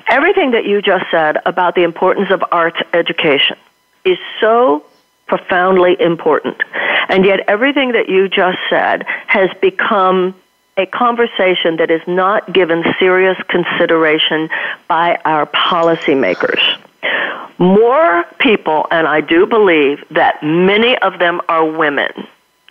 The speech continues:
who know in our hearts that what you just said is true, have got to start saying it more and more loudly and with no apology. That's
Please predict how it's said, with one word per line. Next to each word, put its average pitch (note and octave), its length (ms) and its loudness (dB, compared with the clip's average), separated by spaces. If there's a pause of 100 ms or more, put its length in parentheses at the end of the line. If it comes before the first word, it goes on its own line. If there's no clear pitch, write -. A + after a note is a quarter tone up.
(360)
who G3+ 580 4
know A#3+ 340 2
in A#3 160 2
our G3 160 0
hearts F#3 320 0
that F3 80 2
what A#2+ 200 0
you A3+ 240 0
just D4+ 220 0
said G3+ 160 0
is F3 100 0 (160)
true, F3 340 2 (280)
have G3+ 360 -2
got A3 400 0
to C4 120 0 (220)
start F3+ 400 0 (280)
saying G#3 400 2
it - 180 -4 (240)
more G3 680 4 (360)
and F#3 160 0
more E3 280 2
loudly A3 840 2 (760)
and E3 340 2 (160)
with F#3 260 2
no E3+ 280 4
apology. G#3+ 960 0 (320)
That's F3 240 0